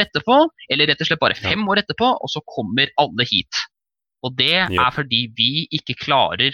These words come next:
Speaker 1: å holde oss unna. Og
Speaker 2: Nei.
Speaker 1: det er som sagt, ja, det er olje der! Men hvis du har tenkt til å, <laughs> ja, det er olje der, ja, det er litium, ja, det er gull, sølv, kopper,
Speaker 2: Mhm.
Speaker 1: alt disse duppedittene som folk vil ha. Og ja,
Speaker 2: Mm.
Speaker 1: Kina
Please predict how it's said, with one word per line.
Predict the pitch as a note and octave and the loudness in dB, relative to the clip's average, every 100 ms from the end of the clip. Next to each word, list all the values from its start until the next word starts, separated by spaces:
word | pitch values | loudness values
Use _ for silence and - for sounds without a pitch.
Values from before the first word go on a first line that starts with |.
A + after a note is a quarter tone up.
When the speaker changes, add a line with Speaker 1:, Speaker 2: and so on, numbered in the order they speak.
| - | -4
Speaker 1:
å | A#2 - | -10 -8
holde | C#3+ - | -8 -6
oss | B2+ | -4
unna. | C3+ B2 D3 - _ _ _ - - - | 0 0 -2 -6 _ _ _ -20 -16 -2
Og | C#3+ C#3 F#2+ | 0 2 -2
Speaker 2:
Nei. | E2 E2 | -4 2
Speaker 1:
det | D#3 | 4
er | D#3 | 4
som | A#3+ | 2
sagt, | B3 A#3+ - - | 2 2 0 -6
ja, | D#3+ G3 C#4 G3+ - | 2 4 6 4 2
det | |
er | A3 A#3+ | 2 2
olje | G#3 D3+ D#3+ | 2 2 4
der! | G#3+ C4+ D#3 - _ _ - | 4 4 0 -10 _ _ -8
Men | E3+ | -4
hvis | G3 | -4
du | - G#3 | -2 0
har | B3 | 2
tenkt | G#3 D#3+ | 0 -2
til | A3 | 0
å, | G3 | 0
<laughs> | - - - - D3+ | 0 -8 -12 -10 0
ja, | F3 A#3+ A3 | 4 6 6
det | A3 | 4
er | |
olje | A3 C#3+ D3+ | 2 0 2
der, | F#3 | 2
ja, | D3+ E3 A#3 | 2 4 4
det | F#3 | 4
er | F#3 | 0
litium, | D3 C#3 - F#3+ E3 D3 | -2 -4 -4 -6 -4 2
ja, | F3 | 2
det | F3 F3 | 4 0
er | D3+ | -2
gull, | F3 G#3 F#3 | -4 -4 -4
sølv, | - - F3 F#3 C#3+ G#2+ | -4 0 2 0 -4 -10
kopper, | - D#3 G#2+ G2 | -8 -2 2 4
Speaker 2:
Mhm. | F2+ | 2
Speaker 1:
alt | E3+ G3 - | 2 -2 -4
disse | F3+ - F3+ E3 _ _ - | -6 -2 -4 -4 _ _ -6
duppedittene | G#3 C3+ C#3 - E3 | -6 -2 -4 -2 -8
som | F3 | -10
folk | - D3+ - | -8 -8 -4
vil | E3 | 0
ha. | F#3 - - | 0 -2 -4
Og | F3+ G3 D3+ | 0 0 2
ja, | F3 G3 G#3 | 2 4 2
Speaker 2:
Mm. | B2+ G2 F2 | 2 2 2
Speaker 1:
Kina | - F#3 F3+ G3+ | 0 0 0 2